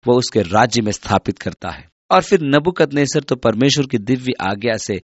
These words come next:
केवल बेबीलोन के सिंहासन पर विराजमान किया गया था। उसके पागलपन का समय बीत जाने पर उसने स्वीकारा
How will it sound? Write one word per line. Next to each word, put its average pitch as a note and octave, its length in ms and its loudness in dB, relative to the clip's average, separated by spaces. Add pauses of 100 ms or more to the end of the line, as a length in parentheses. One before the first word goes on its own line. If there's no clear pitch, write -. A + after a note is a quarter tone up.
(240)
केवल B2 240 2
बेबीलोन G2 500 2
के E3 160 -4
सिंहासन C3 480 -2
पर B2 120 0
विराजमान G#2+ 640 -2 (300)
किया G#2 220 2
गया F#2 280 -4
था। - 200 -16 (380)
उसके B2+ 240 0
पागलपन B2+ 600 0
का B2 120 -4
समय A#2+ 340 -2
बीत A2 200 0
जाने A2+ 320 0
पर G2+ 220 -6 (260)
उसने D3 300 -2
स्वीकारा B2+ 600 2